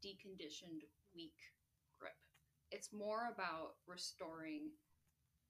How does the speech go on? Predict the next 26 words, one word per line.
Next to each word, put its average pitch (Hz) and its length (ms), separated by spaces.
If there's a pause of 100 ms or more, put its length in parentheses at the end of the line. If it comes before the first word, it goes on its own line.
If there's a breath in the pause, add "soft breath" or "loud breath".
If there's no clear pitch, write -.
(400)
congruity 208 880 (140)
of 190 120
surfaces 208 680
so 196 120 (100)
they 147 120
can 170 220
sustain 175 520 (120)
load 151 320
without 117 320 (140)
pain. - 380 (640)
So 160 440 (120)
you're 175 220
really 185 260
just 185 280
trying 175 320 (140)
to, 180 40 (1900)
you're 185 160
using 202 400 (260)
grip 180 400 (760)
as 185 160
a 170 80
method 175 480
to - 80 (100)
test, - 600 (1120)
you 175 120
know, 151 140